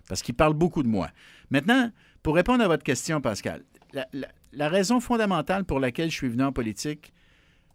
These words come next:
puis je sais qu'il y en a qui vont dire, « C'est donc ben quétaine. » Mais c'est vrai, c'est par amour pour le Québec.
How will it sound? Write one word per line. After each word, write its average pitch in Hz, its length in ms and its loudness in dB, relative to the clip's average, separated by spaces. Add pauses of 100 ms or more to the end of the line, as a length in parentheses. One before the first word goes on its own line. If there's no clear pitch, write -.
(400)
puis 98 100 -8
je 101 100 -2
sais 139 220 -4
qu'il 104 240 -2
y 92 80 -4
en 95 120 -2
a 120 60 0
qui 117 120 -12
vont 98 120 -2
dire, « 101 160 -8
C'est 131 200 -6
donc 101 260 -6
ben 78 160 -8
quétaine. » - 400 -18 (720)
Mais 92 120 -4
c'est 107 180 -2
vrai, 104 340 -6 (680)
c'est - 220 -6
par 120 220 0
amour 127 240 0
pour 120 140 -6
le 92 100 -2
Québec. - 540 -14